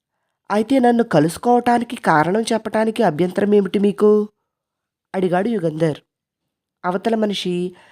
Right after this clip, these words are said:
కాస్త సందేహిస్తూ క్షణం పాటు మౌనంగా ఉండిపోయాడు. "నిజానికి ఏమీ లేదు,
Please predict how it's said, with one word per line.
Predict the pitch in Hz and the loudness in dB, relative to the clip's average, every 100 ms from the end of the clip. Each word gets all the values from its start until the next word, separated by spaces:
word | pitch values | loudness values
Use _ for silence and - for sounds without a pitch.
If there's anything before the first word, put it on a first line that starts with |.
| _ _ _ | _ _ _
కాస్త | 208 202 - 208 | -8 -8 -8 -8
సందేహిస్తూ | 180 143 156 165 165 - 175 165 160 _ _ _ _ | -6 -4 -2 -4 -6 -6 -6 -4 -8 _ _ _ _
క్షణం | - 202 208 | -4 -2 -2
పాటు | 196 165 165 | -2 -2 -2
మౌనంగా | 233 185 160 165 190 | 0 0 2 0 0
ఉండిపోయాడు. | 202 156 147 160 160 156 143 - _ _ _ _ _ _ _ - | 0 0 -2 -2 -2 -2 -4 -10 _ _ _ _ _ _ _ -4
"నిజానికి | 196 214 233 220 220 | -2 2 0 0 -2
ఏమీ | 233 160 160 175 | 2 2 2 0
లేదు, | 175 160 156 | 0 0 -4